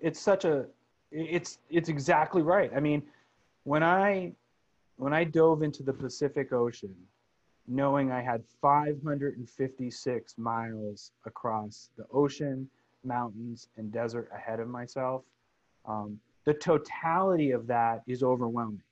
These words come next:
And so what you focus on is just one stroke at a time, uh, one pedal at a time, one step at a time. And, and each, with each one, a momentum builds, as we talked about,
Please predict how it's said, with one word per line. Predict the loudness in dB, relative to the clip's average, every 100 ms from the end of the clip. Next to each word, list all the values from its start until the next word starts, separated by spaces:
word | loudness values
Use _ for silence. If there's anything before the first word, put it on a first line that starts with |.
| _
And | -4
so | 0
what | 0 0
you | -6
focus | 0 0 2 -2 -4
on | -4 -4 -6 -12 -16 _ _ _ _
is | -4 -4 0
just | 2 2 0 -10 _ _ _ _
one | 0 2 2
stroke | -2 2 4 4
at | 0
a | -2
time, | -2 -6 -6 -8 -12 -16 _ _ _ _ _ _ -16
uh, | -16 -16 _
one | -2 0 -2 -8 -12 _ _ _ _ _
pedal | -2 2 4 4 2 0
at |
a | -2
time, | 0 0 0 -2 -6 -10 _
one | -10 -8 -8
step | 2 4 4 0
at |
a | -2
time. | -6 -10 -10 -12 -16 -20 _ _ _ _ _
And, | 0 0 0 -2 -4 -8 -12 _ _ -4
and | -4 -2
each, | -2 -2 -2
with | 0 2
each | 0 -2 0
one, | 2 2 2 -2 -2
a | 0
momentum | 2 2 0 0 -2
builds, | 4 6 6 2 -2
as | -4
we | -6
talked | -2 -2 -2
about, | -2 0 2 0 -2